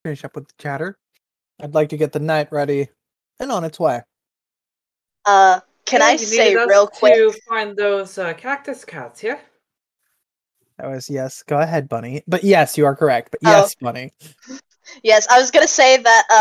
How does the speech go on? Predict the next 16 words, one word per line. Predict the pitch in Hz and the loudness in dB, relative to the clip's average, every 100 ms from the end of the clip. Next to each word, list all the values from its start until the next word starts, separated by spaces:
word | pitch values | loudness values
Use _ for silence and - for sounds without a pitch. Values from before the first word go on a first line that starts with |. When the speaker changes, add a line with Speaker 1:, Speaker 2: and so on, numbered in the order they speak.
| 208 196 | 6 2
Speaker 2:
um, | 196 _ _ _ | -8 _ _ _
when | 247 247 | -2 2
Bunny | 254 294 381 | 2 4 0
drinks | 233 254 294 - | 0 -2 -4 -2
her, | 269 247 233 | 2 4 4
uh, | 226 214 208 190 - | 6 6 4 2 -2
her | 233 208 | 0 0
tea, | 208 226 220 254 294 _ _ _ - | -2 -8 -8 -10 -12 _ _ _ 2
um, | 220 208 190 | 4 4 2
rather | 196 226 302 | 0 0 0
than | 330 208 | -2 0
kind | 302 | 2
of, | 262 | 2
like, | 247 233 233 | 2 0 2
you | |
know | 220 202 | 2 2